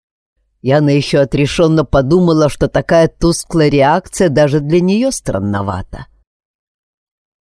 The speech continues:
Хотя всё вообще затянулось какой-то пеленой. Паника, растерянность и прочие атрибуты истеричных барышень сквозь неё уже не пробивались.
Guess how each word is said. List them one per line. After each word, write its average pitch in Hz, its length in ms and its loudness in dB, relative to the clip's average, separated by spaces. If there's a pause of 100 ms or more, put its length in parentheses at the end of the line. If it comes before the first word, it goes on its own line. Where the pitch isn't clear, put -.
(160)
Хотя 262 520 -2
всё - 480 -4
вообще 156 720 -2
затянулось 165 760 -2
какой-то 151 520 -4
пеленой. 113 760 -6 (960)
Паника, 196 720 -2
растерянность 196 1040 0
и 180 80 0
прочие 185 560 2
атрибуты 143 680 -2
истеричных 123 800 -2
барышень 190 540 -2
сквозь - 440 -6
неё 135 260 2
уже 123 300 0
не 117 120 -2
пробивались. 92 920 -8